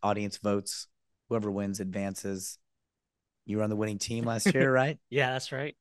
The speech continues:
Speaker 2: Curly
Speaker 1: Yeah.
Speaker 2: Sue.
Speaker 1: Are you bringing this up as a chance to brag about your,
Speaker 2: No,
Speaker 1: uh,
Speaker 2: no, no.
Speaker 1: <laughs>
Speaker 2: I, I wanna, I wanna promote it, and I want people to come out to come see it because,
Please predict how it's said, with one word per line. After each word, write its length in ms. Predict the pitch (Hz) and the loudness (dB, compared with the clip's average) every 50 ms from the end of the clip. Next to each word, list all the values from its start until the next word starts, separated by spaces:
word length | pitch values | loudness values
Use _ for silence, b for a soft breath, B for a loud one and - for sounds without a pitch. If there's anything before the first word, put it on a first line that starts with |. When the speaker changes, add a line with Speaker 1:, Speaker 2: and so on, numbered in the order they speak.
| _ | _
Speaker 2:
Curly 160 | - 143 131 | -2 2 2
Speaker 1:
Yeah. 80 | 120 113 | 4 4
Speaker 2:
Sue. 280 | 135 - - 151 156 160 | 2 0 2 2 4 6
Speaker 1:
Are 60 | 165 | 6
you 140 | 135 135 131 | 6 6 8
bringing 240 | 123 143 135 135 | 8 6 6 6
this 180 | 131 127 - - | 4 2 2 2
up 140 | 131 123 - | 2 2 0
as 60 | 117 | 0
a 80 | 117 117 | -2 -2
chance 260 | - - 127 120 - | 0 0 -2 -2 -2
to 100 | - 123 | -4 -4
brag 380 | 107 - 123 120 120 127 127 127 | 2 6 6 8 8 6 4 2
about 260 | 127 117 120 117 117 | 0 2 4 4 6
your, 100 | 170 175 | 6 8
Speaker 2:
No, 280 | 175 180 175 170 165 165 | 8 10 10 10 8 8
Speaker 1:
uh, 40 | 165 | 6
Speaker 2:
no, 240 | 165 170 165 156 151 | 6 6 6 8 8
no. 260 | 151 147 151 147 143 | 8 8 6 6 4
Speaker 1:
<laughs> 80 | 143 | 6
Speaker 2:
I, 160 | - 156 175 175 | 8 10 10 10
I 160 | 170 156 165 | 10 8 8
wanna, 460 | 160 156 185 190 185 180 175 170 165 | 8 8 8 8 8 10 10 8 8
I 80 | - 160 | 8 6
wanna 240 | 160 160 175 190 190 | 6 6 6 4 4
promote 420 | - - 175 160 156 156 196 226 | 4 2 2 4 8 10 10 10
it, 40 | 214 | 10
and 100 | 180 160 | 10 10
I 120 | 147 139 | 8 6
want 280 | 143 147 156 160 156 - | 6 6 4 2 2 2
people 300 | - 170 156 - 156 147 | 0 0 2 2 2 2
to 120 | - 151 | 2 0
come 220 | 139 - 156 147 147 | -2 0 2 4 4
out 200 | 147 147 147 - | 4 4 2 0
to 100 | - - | -4 -10
come 180 | - 151 139 | -8 -6 -6
see 160 | 127 - - 180 | -4 -2 0 0
it 100 | 175 135 | 0 0
because, 440 | 147 135 - 143 135 135 123 - | -2 -2 0 2 2 2 0 -4